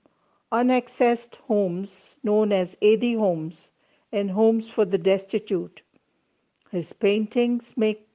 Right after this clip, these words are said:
us look deep inside our own souls. He shows us the mirror that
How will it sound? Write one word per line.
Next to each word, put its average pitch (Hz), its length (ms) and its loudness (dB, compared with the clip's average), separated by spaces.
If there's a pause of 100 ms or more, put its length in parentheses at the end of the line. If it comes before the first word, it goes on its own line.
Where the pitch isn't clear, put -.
(140)
us 202 280 -2
look 190 320 -2
deep 240 340 -2
inside 185 680 -2
our 185 200 0
own 196 300 -2
souls. 185 640 0 (580)
He 175 100 -8
shows 220 440 6
us 233 300 2
the 190 360 2 (280)
mirror 214 380 4
that 190 400 -2